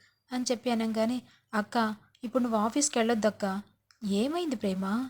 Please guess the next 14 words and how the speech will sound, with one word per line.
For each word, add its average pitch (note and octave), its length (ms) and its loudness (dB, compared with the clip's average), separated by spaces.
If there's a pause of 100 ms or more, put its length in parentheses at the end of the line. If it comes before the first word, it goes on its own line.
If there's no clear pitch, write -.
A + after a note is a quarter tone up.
(340)
ఎందుకు A3 280 0
ఎట్లా D#4+ 200 0 (100)
మొహంతో C4 400 0
డల్గా A#3 360 2
పెట్టుకుని C#4 360 0
కూర్చున్నావు? C4 520 -2 (400)
ఆఫీస్కి B3 440 2
వెళ్ళొద్దు C4+ 300 2
అంటున్నావు, C4 400 0 (460)
నువ్వేమో A#3+ 480 2 (560)
అప్లికేషన్ C4+ 520 -2
తెచ్చుకోవడానికి C4+ 460 0
కూడా C#4 140 4
వెళ్ళలేదట" B3+ 540 0